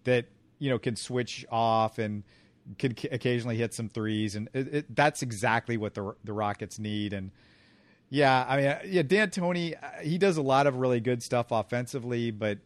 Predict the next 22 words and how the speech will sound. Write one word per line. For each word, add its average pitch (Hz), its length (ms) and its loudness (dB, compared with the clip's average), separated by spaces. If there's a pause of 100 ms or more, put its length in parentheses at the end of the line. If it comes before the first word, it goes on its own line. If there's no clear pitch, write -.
there 131 160 0
are 131 80 0
times 113 580 -4
where, 110 140 -2
yeah, 104 340 0
there's 107 300 -6
a 120 80 -8
little 110 200 -4
bit 107 180 -2
of 98 240 -4 (680)
lack 123 280 4
of 120 140 0
faith 127 360 0
that - 140 -10
he 123 140 -4
has 123 260 0
in 120 80 -6
guys. 117 420 0
I, 135 240 -4 (100)
I, 151 160 -4
I 160 140 4
just, 175 260 -6